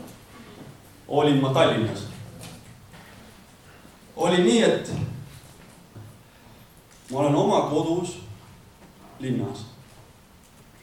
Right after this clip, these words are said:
Hakkan magama jääma. Hakkan magama jääma ja siis on sihuke maagiline hetk magama jäämise ja ärkveloleku vahel, kus sa ei saa enam aru,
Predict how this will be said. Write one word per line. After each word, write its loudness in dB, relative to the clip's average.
Hakkan -2
magama 2
jääma. -10
Hakkan -6
magama 0
jääma 0
ja -12
siis -4
on 0
sihuke -2
maagiline 2
hetk -4
magama 0
jäämise -2
ja 0
ärkveloleku -4
vahel, -4
kus -6
sa 0
ei 0
saa 0
enam 0
aru, 2